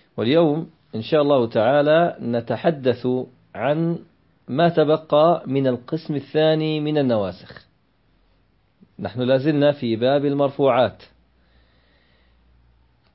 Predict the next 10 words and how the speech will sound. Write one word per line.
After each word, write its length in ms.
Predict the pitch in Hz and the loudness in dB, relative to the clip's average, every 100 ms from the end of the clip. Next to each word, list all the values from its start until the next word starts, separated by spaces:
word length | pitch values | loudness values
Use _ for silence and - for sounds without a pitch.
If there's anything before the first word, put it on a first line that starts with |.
| _ _ _ - | _ _ _ -2
ولازلنا 680 | 127 143 147 139 165 160 151 | 2 4 4 2 0 2 2
كذلك 640 | 143 127 139 147 147 156 | 2 4 4 2 2 2
في 240 | 170 131 113 | 2 0 2
باب 300 | 143 151 147 | 2 2 0
النواسخ 680 | 143 127 135 147 175 160 | 0 2 2 2 -2 -6
منه، 400 | 156 165 131 101 - _ _ _ _ _ _ _ _ _ _ _ _ _ _ _ _ _ _ _ - | -2 -2 -2 -4 -12 _ _ _ _ _ _ _ _ _ _ _ _ _ _ _ _ _ _ _ -4
والنواسخ 720 | 113 123 139 160 160 185 139 | -2 2 4 4 2 -2 0
على 300 | 117 135 127 | 0 2 0
ثلاثة 640 | 135 131 151 160 165 156 | 0 2 2 0 -2 -2
أقسام. 420 | 151 - 160 110 | -4 0 2 2